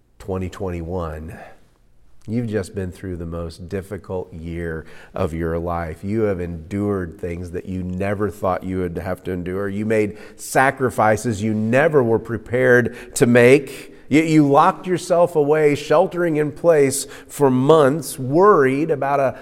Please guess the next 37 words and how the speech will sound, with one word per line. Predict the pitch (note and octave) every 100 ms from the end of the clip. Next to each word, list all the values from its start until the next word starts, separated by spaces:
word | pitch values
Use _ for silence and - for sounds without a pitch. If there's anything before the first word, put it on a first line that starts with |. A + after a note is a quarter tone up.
| -
a, | C#3+ D3+ D#3
a |
sickness | - F#3+ G3+ D3+ B2+ -
that | B2+ B2
was | B2
out | A#2 A#2 A2+
there. | A2 A2 C3 E3+ - - - _ - _ -
And | C3+ C#3
rather | G3 D#4 E4+ C4+
than | A3+
a | C3+
shortage | - - D#3+ A3+ C4+ F3
of | D#3 D#3
information, | F3+ D3+ C#3+ C#3+ G#3 - C#4+ C#4 B3+ - _ _ _ _ -
you | - C3+ D3 C#4+ C#4+
have | F#3 F3+ F#3 D3+ - -
all | A#3 D4 B3
the | F3 - A3
information | A#3+ - F3+ F3 A3 - A3 G3+
you | F3 E3 F#3 A3+
could | A3+ G3
want. | F#3 A3+ G#3+ A2
There | G3+ A#3+
is | A3+ G#3 - - -
no | F3+ A#3+ B3
end | - G#3+ B3+ C#4 A#3+ F3+
to | F#3
the | F#3
news | F#3+ G#3+ C4 D#4 C4 D3
that's | C3+ C#3
available. | B2 B2 A#2+ A#2+ A#2+
There's | C3+ C#3+
no | F3+ F#3
end | - A3+ C4 A#3+ - D#3+
to | F#3+
opinions, | F3+ - A3+ B3 A3+ E3 B2+ A#2
and | B2+